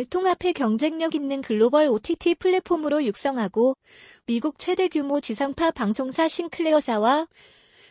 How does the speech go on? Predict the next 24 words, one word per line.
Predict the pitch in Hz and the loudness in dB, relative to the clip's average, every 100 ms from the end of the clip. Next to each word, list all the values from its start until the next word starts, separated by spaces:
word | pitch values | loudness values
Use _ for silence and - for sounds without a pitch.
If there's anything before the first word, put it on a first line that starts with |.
| - | -8
손잡고 | - 349 359 339 349 | -4 0 2 2 0
미국 | 269 202 311 - | 0 -2 -2 -2
차세대 | 381 359 320 320 | -2 0 2 2
방송 | 320 233 214 330 | 2 0 -2 -2
솔루션 | 330 349 339 339 330 | 0 2 2 0 0
시장에 | 330 302 262 269 285 | 0 0 0 0 -2
진출함으로써 | - 220 - 339 320 269 254 302 294 | -2 -2 2 2 4 2 2 2 2
올 | 240 262 | 4 2
한 | 294 | 0
해 | 294 285 | 0 2
외연 | 202 214 285 | 4 2 0
확대에 | 302 - 254 262 262 | -4 -2 0 2 0
나선다. | 185 - 277 202 180 185 - _ _ _ _ _ | 0 -2 -2 -2 -2 -4 -10 _ _ _ _ _
보안 | 254 269 330 339 | 2 2 2 -2
사업은 | 370 349 330 359 349 | 0 2 4 2 -2
지난해 | - 220 233 277 269 | 0 0 2 2 2
에이디티 | 220 247 320 - 330 | 2 2 0 0 -2
캡슨 | 339 - - 339 | -2 -4 -4 -2
싹 | 339 330 | 0 0
합병과 | 370 - 269 233 247 240 | -4 -4 -4 0 0 0
에스케이 | 214 - 339 302 320 302 | -2 -6 -4 -2 0 0
인포색 | 220 - 277 330 | 0 -2 -2 0
인수가 | 311 285 269 262 | -2 -4 -4 -2
마무리됨에 | 240 175 220 302 320 277 | 0 0 0 0 2 2